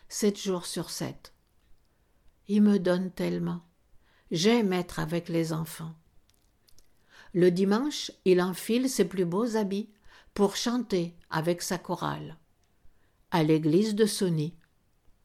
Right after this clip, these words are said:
l'armée de l'Éternel. Mais c'est juste pour chanter. Tu fais pas partie du truc.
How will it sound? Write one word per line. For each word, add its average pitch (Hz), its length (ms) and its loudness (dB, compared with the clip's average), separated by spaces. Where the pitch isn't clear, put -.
l'armée 165 480 2
de 208 100 0
l'Éternel. 175 800 -4
Mais 170 180 6
c'est 165 240 2
juste 175 380 0
pour 151 240 -6
chanter. 262 580 2
Tu 180 140 2
fais 170 180 2
pas 165 200 -2
partie 160 440 -2
du 214 200 0
truc. 302 460 2